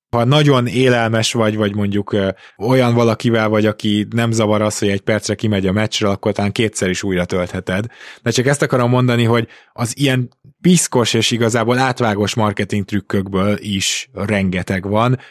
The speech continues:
tehát azért nagyon is motiválják az embereket arra, hogy költsék el a pénzüket négy-ötszörös áron, és ezt azért meg is teszik, úgy is, hogy például sör, az nem csak a, hát különböző, legalább egy ilyen egy emeleten például nyolc vagy tíz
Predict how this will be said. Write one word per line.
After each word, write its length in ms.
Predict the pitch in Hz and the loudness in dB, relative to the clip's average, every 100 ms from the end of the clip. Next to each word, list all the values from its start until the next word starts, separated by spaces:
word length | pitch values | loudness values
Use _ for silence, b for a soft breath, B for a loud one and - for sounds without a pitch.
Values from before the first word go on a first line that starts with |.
| B B | B B
tehát 220 | 110 110 110 | -4 -4 -4
azért 400 | 120 113 110 135 | -2 0 0 2
nagyon 260 | 143 156 | 2 4
is 120 | 117 | 2
motiválják 680 | 117 113 110 95 90 92 87 | 0 -2 0 0 0 -2 -2
az 120 | 98 | -4
embereket 540 | 98 92 90 87 92 98 | -4 -2 -2 -4 -6 -4
arra, 160 | 92 | -2
hogy 140 | 95 - | -4 -4
költsék 400 | 104 92 92 - | -4 -2 -6 -4
el 100 | 92 | -4
a 40 | |
pénzüket 540 | - 92 92 92 98 | -2 -4 -2 -4 -4
négy-ötszörös 840 | 107 104 90 98 104 - 92 92 107 | -2 -2 -2 -4 -6 -4 -2 -2 -2
áron, 440 | 90 90 95 117 B B _ | 0 -2 -2 -4 B B _
és 220 | - 110 123 | -4 0 0
ezt 180 | - | 2
azért 220 | 127 131 127 | 2 2 2
meg 180 | 131 | 0
is 120 | 113 - | 0 -2
teszik, 480 | 101 - 107 - - b | -2 -2 -4 -6 -16 b
úgy 240 | - 147 123 | 2 4 4
is, 180 | 123 - | 4 2
hogy 260 | 117 117 | 0 0
például 680 | - 123 110 117 113 117 - | -4 0 0 2 4 2 0
sör, 580 | - - 151 107 135 180 _ _ _ | -6 0 2 2 2 -2 _ _ _
az 300 | 110 110 - | -2 -2 -2
nem 280 | 123 170 226 | 0 2 2
csak 500 | - 101 - - _ _ | 0 -2 -4 -12 _ _
a, 380 | 110 101 95 98 - | -4 -2 -4 -6 -6
hát 300 | 101 - - | -8 -8 -2
különböző, 840 | 127 127 113 110 107 104 107 110 | 2 4 4 2 2 2 2 2
legalább 420 | 117 120 110 104 | 2 2 2 2
egy 140 | 104 107 | 0 0
ilyen 280 | 104 104 98 b | 0 -2 -6 b
egy 260 | 120 113 113 | -4 0 2
emeleten 520 | 110 104 101 107 104 | 2 2 0 -2 0
például 380 | 107 104 101 101 | -2 0 0 2
nyolc 380 | 113 123 110 | 4 4 2
vagy 200 | 107 101 | 0 -4
tíz 440 | - 120 101 92 | -2 0 2 0